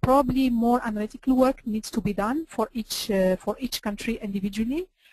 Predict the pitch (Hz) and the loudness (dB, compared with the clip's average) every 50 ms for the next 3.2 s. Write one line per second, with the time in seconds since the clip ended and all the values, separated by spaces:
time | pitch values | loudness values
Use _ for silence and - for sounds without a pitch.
0 | _ _ - - 196 196 190 190 190 185 185 196 - - - 254 214 196 202 - | _ _ -10 -6 -4 -2 0 0 0 0 -2 -4 -6 -10 -14 -8 -4 -4 -4 -4
1 | - - 285 285 302 302 294 247 220 202 196 202 196 214 220 - 233 208 202 - | 2 4 6 6 6 6 4 6 6 8 8 6 6 2 0 -2 0 0 0 0
2 | - 220 214 226 240 - - - - - 262 - - 247 233 208 202 214 214 196 | -2 -4 -2 -2 -2 -4 -6 -10 -6 -4 -4 -2 -2 -2 -2 0 0 -2 0 -2
3 | 185 185 185 202 | -2 -2 -4 -6